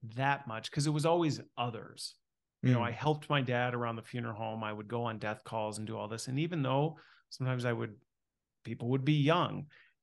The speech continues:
Speaker 1: it was still this kind of disconnect. So it had normalized it for me. I think one of the things that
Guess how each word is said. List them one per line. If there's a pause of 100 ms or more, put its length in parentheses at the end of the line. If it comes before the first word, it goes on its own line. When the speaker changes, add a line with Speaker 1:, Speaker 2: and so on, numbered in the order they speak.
(260)
Speaker 1:
it
was
still
this
kind
of
disconnect.
So
it
had
normalized
it
for
me.
I
think
one
of
the
things
that